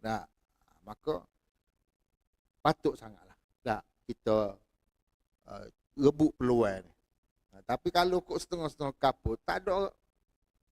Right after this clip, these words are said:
tak ada bel. Nah, ada dia cokor tunggu, apa tak bel?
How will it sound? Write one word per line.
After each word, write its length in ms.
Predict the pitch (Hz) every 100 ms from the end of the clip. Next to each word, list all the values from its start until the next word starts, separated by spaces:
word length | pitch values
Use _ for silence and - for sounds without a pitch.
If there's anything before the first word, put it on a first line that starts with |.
| _ _
tak 160 | 107 196
ada 160 | 208 208
bel. 400 | 185 196 131 104 - _ _ _ _ _ _ _ _ 180
Nah, 160 | 131 104
ada 320 | - 175 185 220
dia 240 | 196 - 180
cokor 320 | - 170 156
tunggu, 240 | 160 147
apa 160 | 190 220
tak 160 | 214
bel? 400 | 202 190 226 180